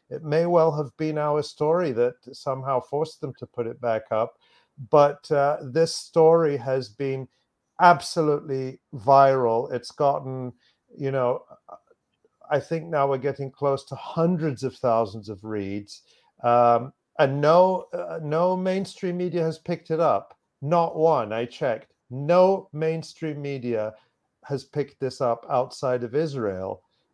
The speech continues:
And, and that's very telling to me. So, but what, what I want to say is that as time passes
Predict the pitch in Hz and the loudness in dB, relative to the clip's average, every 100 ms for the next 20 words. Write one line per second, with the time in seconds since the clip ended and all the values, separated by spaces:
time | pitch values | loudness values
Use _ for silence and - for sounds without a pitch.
0 | _ 143 139 135 135 139 - - 135 156 | _ 0 2 2 0 -6 -12 -8 0 0
1 | 160 - 147 135 - 143 147 143 127 104 | 0 -4 -4 -4 -4 -6 -6 -8 -10 -12
2 | 95 - _ _ - - 151 160 160 - | -12 -16 _ _ -4 4 6 6 2 -10
3 | _ _ _ _ _ 180 160 170 190 202 | _ _ _ _ _ 2 6 10 10 8
4 | 180 180 180 175 175 160 151 - 208 196 | 6 6 6 6 2 -2 -10 0 2 2
5 | 151 160 151 - 156 151 151 _ _ - | 2 -2 -4 -2 -2 -2 -6 _ _ -6
6 | 160 - - 190 202 196 - 190 208 208 | -6 -6 -6 -2 -2 -2 0 2 2 0
7 | 131 98 101 101 | -4 -4 -6 -10